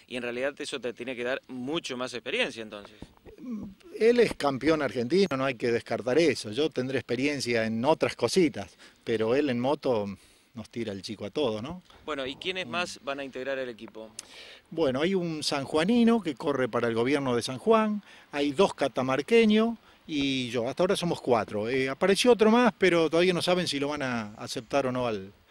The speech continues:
Speaker 2: Porque hace dos o tres meses que tenía que haberse decidido y estuvo titubeando un poco, ¿no? Por no sé cómo les fueron los motivos, ¿no?
Speaker 1: ¿Y cómo fue el manejo, digamos, de, de, del equipo conformado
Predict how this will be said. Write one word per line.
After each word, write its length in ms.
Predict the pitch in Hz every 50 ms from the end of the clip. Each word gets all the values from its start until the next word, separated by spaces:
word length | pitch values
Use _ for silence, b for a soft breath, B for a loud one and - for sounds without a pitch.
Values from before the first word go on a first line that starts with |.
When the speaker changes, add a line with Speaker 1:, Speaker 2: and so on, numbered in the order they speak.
| b b
Speaker 2:
Porque 280 | - 151 143 170 170
hace 200 | 175 160 - 175
dos 120 | 165 180 165
o 60 | 175
tres 180 | - 147 135 139
meses 300 | 208 208 180 - 147 120
que 60 | 127
tenía 240 | 110 123 131 131 123
que 60 | 127
haberse 300 | 131 147 143 - - 151
decidido 560 | 156 160 - - 170 170 180 196 202 202 185
y 220 | 160 147 139 131
estuvo 400 | 131 120 - - 147 135 127 120
titubeando 560 | 107 - 120 104 131 123 143 147 143 135 127 123
un 80 | 120
poco, 260 | 107 127 110 92 104
¿no? 120 | 107 135 160
Por 280 | 156 - 123 113 107
no 120 | 107 117 113
sé 160 | - 139 117
cómo 180 | 107 120 120 123
les 180 | 123 120 98
fueron 300 | - - 131 123 120 117
los 80 | 113 113
motivos, 380 | 120 123 - 139 113 104 107
¿no? 100 | 113 139
Speaker 1:
¿Y 40 | 143
cómo 200 | - 175 175 175
fue 160 | - - 170
el 60 | 160 147
manejo, 500 | 139 131 143 156 151 131 - - 131 120
digamos, 460 | 117 117 127 131 135 131 123 120 107
de, 180 | 110 107 107
de, 220 | 104 107 107 107 104
del 160 | 113 117 120
equipo 420 | 117 - - 156 160 123 139 131
conformado 800 | 107 120 117 - 120 117 120 127 139 143 147 147 147 143 135 117